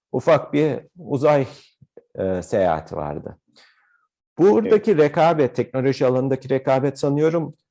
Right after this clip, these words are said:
Speaker 1: uzay hattına da uzanıyor.
Speaker 2: Şimdi aslında, e, uzay hattına ulaşıyor. Burada yine kimin kulaklarını çınlatacağız?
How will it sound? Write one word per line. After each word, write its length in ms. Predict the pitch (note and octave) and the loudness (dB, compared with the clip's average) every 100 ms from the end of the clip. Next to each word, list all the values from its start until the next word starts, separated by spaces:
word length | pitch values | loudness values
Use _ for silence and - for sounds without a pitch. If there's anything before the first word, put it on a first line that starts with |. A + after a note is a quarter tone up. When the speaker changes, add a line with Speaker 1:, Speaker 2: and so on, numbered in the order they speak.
| _ _ _ - | _ _ _ -8
Speaker 1:
uzay 540 | A#2 A2+ D3+ E3+ D#3+ | -4 0 2 2 0
hattına 520 | - C#3+ C#3 D3+ D#3+ D3 | -4 -4 -4 -2 0 2
da 60 | |
uzanıyor. 460 | G2+ E2+ D#2 D2+ E2 _ _ _ _ _ _ _ _ _ _ _ _ - - - | 0 -2 -6 -8 -12 _ _ _ _ _ _ _ _ _ _ _ _ -20 -20 -10
Speaker 2:
Şimdi 280 | - D#3 F3+ | -2 0 0
aslında, 640 | E3+ - G3+ A3 A3+ A3 | -2 0 0 2 -2 -2
e, 340 | C#3+ C#3 C3 B2+ | 0 2 2 0
uzay 320 | B2+ B2 F3+ | -2 -2 -2
hattına 420 | F#3+ F#3+ F#3+ G3 | -4 -8 -6 -6
ulaşıyor. 680 | F3+ E3+ G3 - A#3 A#3 F3+ | -4 -4 -4 -6 -8 -8 -6
Burada 200 | F3+ F#3 | -8 -6
yine 240 | F#3+ G3 F#3+ | -6 -6 -10
kimin 280 | - E3+ | -10 -12
kulaklarını 540 | F#3+ G3 F#3+ G3 G3 G3 | -8 -8 -8 -8 -8 -10
çınlatacağız? 580 | - F#3+ F#3 G3 G3 | -10 -8 -8 -8 -10